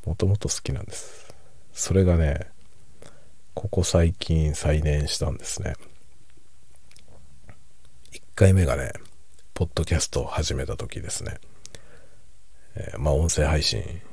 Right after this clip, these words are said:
をね、ちゃんとやろうって思って、えー、やり始めて、まあ、もともと好きだったこのね、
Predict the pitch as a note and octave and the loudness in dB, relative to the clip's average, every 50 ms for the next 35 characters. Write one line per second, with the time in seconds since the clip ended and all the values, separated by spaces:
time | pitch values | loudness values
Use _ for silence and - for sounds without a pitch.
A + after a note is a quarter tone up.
0 | - - - - B1+ C#2 D2+ - - - - - - - - - D2+ C#2 - - | -10 -8 -6 -4 -4 -4 -4 -6 -8 -10 -10 -10 -8 -6 -4 -2 -2 -2 0 0
1 | - - B1+ B1 - - - - - - - - - - - - - - - - | 0 2 2 0 -2 -4 -6 -6 -4 -4 -4 -6 -8 -10 -10 -10 -10 -10 -10 -10
2 | - - - - A#1+ A#1 - - - - - - - - - - - - - - | -10 -8 -6 -4 -2 -2 -2 -2 -4 -8 -10 -10 -10 -10 -10 -10 -10 -10 -10 -10
3 | - - - - - - - C2 - - - - - - - - - - - - | -10 -10 -10 -6 -2 0 0 0 0 -2 -6 -10 -10 -10 -10 -10 -10 -10 -10 -10
4 | - - - - - - - - - - - D2 D2 - - C2+ C2+ C#2+ D#2 D#2 | -10 -10 -10 -10 -10 -10 -10 -10 -10 -8 -6 -4 -4 -2 0 0 0 0 0 0
5 | D#2 D#2 D2 B1+ C#2 D2+ - - - D#2 D2 C#2 - - - C#2+ C#2 C#2 - - | -2 0 -2 -2 -2 -4 -4 0 2 4 4 4 4 2 0 0 0 0 -2 -4
6 | - - - - - - - - - D#2 - D#2 D2+ C#2+ - C#2+ - - - - | -6 -8 -8 -10 -10 -12 -8 -6 -4 -2 0 0 0 0 2 0 0 0 2 0
7 | - C2+ - - - - B1+ B1 - - B1+ - | 0 0 -2 -4 -4 -2 -4 -2 -2 -2 -4 -4